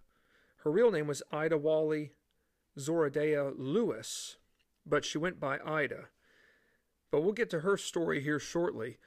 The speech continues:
But what makes her unique is that she is one of the one hundred forty women who, um, became head lighthouse keepers during that period from seventeen seventy-six to eighteen thirty-nine,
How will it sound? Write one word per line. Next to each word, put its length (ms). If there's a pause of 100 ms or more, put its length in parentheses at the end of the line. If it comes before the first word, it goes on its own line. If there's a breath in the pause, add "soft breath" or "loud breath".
(340 soft breath)
But 380 (380)
what 220
makes 280
her 120
unique 400
is 120
that 120
she 220
is 160
one 480
of 380
the 80
one 220
hundred 420
forty 280
women 540 (520 soft breath)
who, 420
um, 400 (340)
became 520
head 260
lighthouse 580
keepers 760 (1160)
during 220
that 180
period 380
from 160
seventeen 560
seventy-six 680
to 140
eighteen 420
thirty-nine, 760